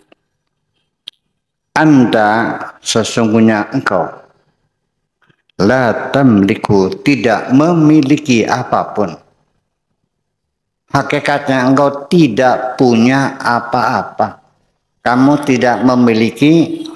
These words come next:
apapun. Beli gablek apa-apa. Illa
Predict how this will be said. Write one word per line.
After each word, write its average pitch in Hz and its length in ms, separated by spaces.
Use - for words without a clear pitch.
apapun. 110 1040
Beli 131 320
gablek 120 800
apa-apa. 101 1120
Illa 156 480